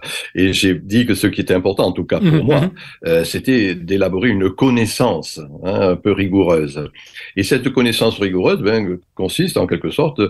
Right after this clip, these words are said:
Speaker 1: excusez-moi de le dire d'une manière un peu triviale, à savoir renifler. <laughs> Moi, je suis un renifleur social d'une certaine manière. <laughs> Voilà, comme
Speaker 2: Mais c'est p-, c'est
Speaker 1: Oui.
Speaker 2: pas du tout,
Speaker 1: Oui.
Speaker 2: euh, c'est pas du tout, euh, je dirais, trivial.
Speaker 1: Mhm.
Speaker 2: Euh, ça nous ramène à la question des sens,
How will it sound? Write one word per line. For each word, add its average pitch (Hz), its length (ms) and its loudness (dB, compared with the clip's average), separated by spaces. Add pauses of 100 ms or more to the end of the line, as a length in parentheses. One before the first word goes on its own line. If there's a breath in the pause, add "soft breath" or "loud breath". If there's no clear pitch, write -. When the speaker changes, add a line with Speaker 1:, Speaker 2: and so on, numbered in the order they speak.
(360 loud breath)
Speaker 1:
excusez-moi 98 560 0
de 90 80 0
le 82 140 0
dire 82 180 -2
d'une 82 100 -2
manière 82 260 2
un 78 40 2
peu 82 160 -4
triviale, 101 600 -2 (200 loud breath)
à 85 120 -4
savoir 98 340 0
renifler. 98 760 0 (240)
<laughs> - 180 -6
Moi, - 220 0
je - 60 -8
suis - 100 2
un 92 40 2
renifleur 101 600 0
social 87 400 0
d'une 87 100 -6
certaine 92 360 -2
manière. 80 280 -8 (380 loud breath)
<laughs> - 400 -2
Voilà, 90 500 2
comme 87 160 -4 (180)
Speaker 2:
Mais 170 160 -2
c'est - 140 0
p-, 165 140 -6 (360)
c'est 175 200 -2
Speaker 1:
Oui. 180 60 2
Speaker 2:
pas 165 80 4
du 135 220 0
tout, 170 360 2
Speaker 1:
Oui. 135 80 4
Speaker 2:
euh, 127 560 0
c'est 143 180 -4
pas 160 120 0
du 127 140 -4
tout, 147 300 0
euh, 110 220 2
je 107 140 -2
dirais, 123 200 0
trivial. 147 440 2
Speaker 1:
Mhm. - 440 -10
Speaker 2:
Euh, 143 80 0
ça 143 160 0
nous 143 80 0
ramène 139 260 0
à 135 40 2
la 127 100 0
question 180 340 0
des 131 140 2
sens, 160 680 -2